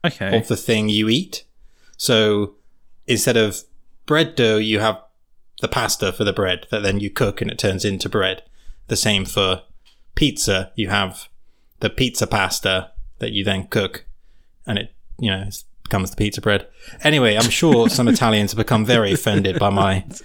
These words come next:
Speaker 2: explanation of that. So why don't we hop on to the news?
Speaker 1: The news, yeah.
Speaker 2: Um, what have you got for us this week?
Speaker 1: So, being quite interested in, uh, I, I went on a cider tour, like, a few, a couple of months ago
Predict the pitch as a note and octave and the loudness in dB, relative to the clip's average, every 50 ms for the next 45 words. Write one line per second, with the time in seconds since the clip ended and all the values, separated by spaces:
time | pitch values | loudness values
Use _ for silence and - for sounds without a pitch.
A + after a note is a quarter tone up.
0 | - - - - - - A#2+ A2+ - - - G#2 G#2 G#2+ G#2+ G#2 - - G2+ F#2+ | -16 -16 -16 -14 -6 -4 -2 -2 0 0 2 4 4 4 4 2 0 0 -2 -2
1 | F#2 F#2 G2 F#2 G2 G#2+ - - B2+ C3+ E3 G3+ G#3+ G#3+ F3+ E3 D3+ B2 - D3 | 0 0 0 0 0 0 0 2 2 4 4 4 4 4 4 2 2 2 2 0
2 | B2+ - - C3+ A#2 B2+ A#2 G2 - D3 A#2+ A2 A#2 A#2+ C3 D3+ C3+ B2+ G#2+ B2 | 0 2 2 2 4 2 2 2 2 2 4 4 4 4 4 4 4 2 2 0
3 | D3 - A#2 B2 B2+ B2 A2 G2+ G2+ - - A#2+ A#2 A2+ A2 G#2+ C#3 C3+ C3+ C3+ | -2 -2 0 0 0 0 0 -2 -2 -2 -2 -2 -2 -2 0 0 2 2 4 4
4 | C#3 C#3 C#3 C#3+ C#3+ C#3+ C#3+ D3+ F3+ - - - - - - - - F#3+ G3+ G#3+ | 4 4 4 2 2 2 0 -2 -4 -8 -12 -14 -14 -16 -14 -4 0 2 2 2
5 | G3+ - G3+ F3 G3 E3+ D#3 C#3 - - F3 D#3+ D3 - - E3 D#3+ - - F#3 | 2 0 -2 0 0 0 0 0 0 2 2 2 2 2 2 0 0 0 0 0
6 | F3 A#2+ A2+ - - - - - - - - G3+ G3+ G#3+ G#3+ G#3 G3+ G3 - - | 0 0 -2 -6 -12 -14 -12 -10 -6 -2 0 2 2 4 4 2 2 0 -2 -6
7 | - _ _ _ _ _ _ _ _ _ _ _ _ _ - E3+ F3+ G3 G3+ G3+ | -10 _ _ _ _ _ _ _ _ _ _ _ _ _ -8 -4 -2 0 0 0
8 | F#3+ - - D#3 C#3+ C3 C3+ B2 - - - - B2+ A#2 A2 A2 A2 A2 G#2+ G#2 | 0 0 0 0 2 2 2 0 -2 -4 -4 -2 0 2 2 2 2 2 0 0
9 | G#2+ G#2 F#2 - - _ _ _ _ - C3+ C#3 C#3+ C#3+ C#3+ C#3 C3 - - - | 0 -2 -2 -6 -10 _ _ _ _ -2 0 2 2 2 2 0 -2 -4 -8 -8
10 | - C3+ C3+ - D#3 F3+ G3+ F#3+ E3+ D3+ C3+ B2+ - D3 C3+ B2+ A2+ A2 - - | -4 -4 -2 0 2 0 2 0 0 -2 -2 0 0 0 2 2 0 -2 -2 -2
11 | A#2+ G#2 F#2 F2 F#2+ C3 - _ _ _ _ _ _ _ _ - - - - - | -2 -2 -2 -2 -4 -6 -10 _ _ _ _ _ _ _ _ -8 -8 -8 -8 -10
12 | - - - - G#2 G2+ G2+ G2+ - - - - G2 G#2 F#2 G2+ G#2+ | -8 -6 -6 -4 -2 0 0 0 -2 -2 -4 -4 -4 -4 -2 -4 -4